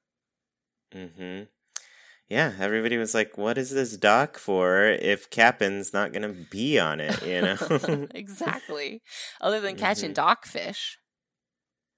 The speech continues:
Speaker 1: Yeah, that's about it.
Speaker 2: Mm-hmm.
Speaker 1: So, yeah, really happy to have him back. He's definitely much improved from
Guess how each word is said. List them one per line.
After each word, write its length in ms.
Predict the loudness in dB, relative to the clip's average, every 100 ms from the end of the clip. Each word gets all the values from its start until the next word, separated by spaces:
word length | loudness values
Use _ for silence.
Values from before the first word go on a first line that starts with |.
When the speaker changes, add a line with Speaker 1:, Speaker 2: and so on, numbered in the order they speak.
| _
Speaker 1:
Yeah, 260 | -12 -10 -12 _ _
that's 180 | -16 -12
about 220 | -8 -4
it. 260 | -4 -4 -6 _ _ -20
Speaker 2:
Mm-hmm. 400 | -20 -20 -18 -14
Speaker 1:
So, 320 | -8 -8 -8 -16 _ _ _ _ _ _ -8
yeah, 160 | -8
really 340 | -2 0 0 0
happy 340 | 0 0 2
to 120 | 4
have 280 | 4 2 0
him 160 | -6 0
back. 400 | 2 4 2 -4
He's 240 | -6 0
definitely 500 | 0 2 -2 -2 -2
much 300 | -2 -2 -2
improved 840 | -8 -10 -4 0 2 0 -2 -8 -18
from 580 | -4 0 0 -2 -8